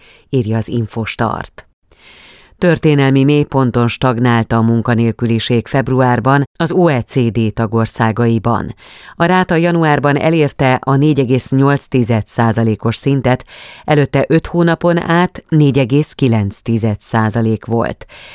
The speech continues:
Szintén rekordalacsony, öt egész hét tized százalékos munkanélküliséget mértek az Unióban,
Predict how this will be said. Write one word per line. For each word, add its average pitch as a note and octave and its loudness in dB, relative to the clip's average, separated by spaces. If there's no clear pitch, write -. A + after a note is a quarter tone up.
Szintén A3 2
rekordalacsony, D3 0
öt D#3+ 0
egész B2 0
hét C#3+ 0
tized A#2 -2
százalékos A2+ -2
munkanélküliséget A#2+ -2
mértek B2 -2
az A#2+ 0
Unióban, C3+ 2